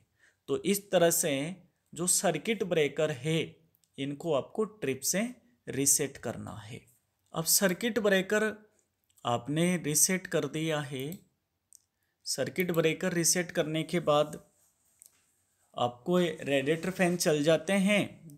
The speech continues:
तो आगे आपको काम करना है। एसीसी थ्री के अंदर रेडिएटर फैन के दो सर्किट ब्रेकर लगे हुए हैं। ये जो सामने देख रहे हैं, ये दो सर्किट ब्रेकर लगे हुए हैं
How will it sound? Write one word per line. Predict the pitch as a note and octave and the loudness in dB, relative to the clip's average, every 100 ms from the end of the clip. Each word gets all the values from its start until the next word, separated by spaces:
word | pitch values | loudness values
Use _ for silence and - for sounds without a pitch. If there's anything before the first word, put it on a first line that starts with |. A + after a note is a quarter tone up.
| - | -10
तो | B2 | -6
आगे | A#2+ C3 D3+ | -4 -2 -2
आपको | - - D3+ | -2 -6 -6
काम | B2+ B2+ | -2 -2
करना | B2 A#2 A2+ G#2+ | -4 -8 -8 -12
है। | G#2 - _ _ _ - | -14 -20 _ _ _ -2
एसीसी | D3 D3+ - A#3 - B3 | 2 4 2 2 0 -2
थ्री | - F3+ | 0 0
के | E3+ F3+ | 2 2
अंदर | D#3 D3+ F3 | 2 2 0
रेडिएटर | D#3 C#3 C#3 C#3+ F3+ | 2 0 0 -2 -6
फैन | - C#3+ A#2+ C3 | -2 -2 -2 -2
के | C#3 E3 F#3+ _ _ _ _ _ - | -2 -2 -8 _ _ _ _ _ -18
दो | A#2+ D#3+ F#3+ | -6 0 2
सर्किट | - D#3+ C#3+ F#3+ F3 | 4 2 0 -2 0
ब्रेकर | D3+ C#3+ D#3+ D3+ | 0 0 -2 -2
लगे | B2 A2+ | -2 -2
हुए | A#2 A2 | -4 -6
हैं। | G#2+ G#2 A2 - _ _ - | -10 -12 -14 -20 _ _ -12
ये | B2 | -10
जो | C3+ | -4
सामने | - B2+ A#2 C3+ D3+ | -4 -2 -2 -2 -2
देख | C#3+ C#3 | -2 -2
रहे | D#3 D#3+ | -2 -4
हैं, | D#3+ E3+ F#3+ - _ _ _ _ _ - | -4 -6 -8 -16 _ _ _ _ _ -6
ये | D3 | -4
दो | C#3+ D3+ | -2 0
सर्किट | - D#3 - F3 | 2 0 -2 -4
ब्रेकर | D#3 D3 C#3+ E3+ | -2 -2 0 0
लगे | E3+ D3+ D#3+ | 0 0 0
हुए | E3 D#3+ | -2 -2
हैं | D#3+ D3+ C#3+ F3+ | -2 -6 -8 -10